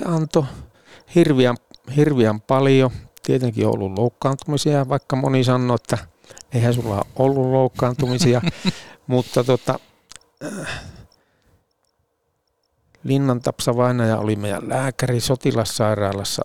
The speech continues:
oli, niin tota, otti meitä vastaan sitten, niin sanoi se sihteeri justi, että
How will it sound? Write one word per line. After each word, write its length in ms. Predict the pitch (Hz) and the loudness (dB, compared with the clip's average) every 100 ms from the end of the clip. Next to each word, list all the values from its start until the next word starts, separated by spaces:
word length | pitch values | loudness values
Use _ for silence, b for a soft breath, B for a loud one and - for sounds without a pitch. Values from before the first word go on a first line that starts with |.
| - | -10
oli, 500 | - _ _ - - | -18 _ _ -20 -16
niin 160 | 82 - | -16 -14
tota, 300 | 123 - 110 - - | -12 -10 -12 -14 -18
otti 220 | 120 - 104 | -14 -8 -6
meitä 300 | 104 - 110 | -4 -4 -2
vastaan 520 | 127 - - 123 120 | -2 -4 -4 -4 -4
sitten, 340 | 120 - 117 | -6 -4 -4
niin 140 | 113 - B B B B B B B - - - | -2 -6 B B B B B B B -20 -18 -14
sanoi 340 | - 123 123 | -8 -6 -4
se 140 | 113 113 | -2 0
sihteeri 640 | 127 120 - 123 113 107 | 0 0 0 0 2 0
justi, 340 | 117 - - | -2 -4 -4
että 480 | 113 - - - - | -4 -6 -20 -8 -8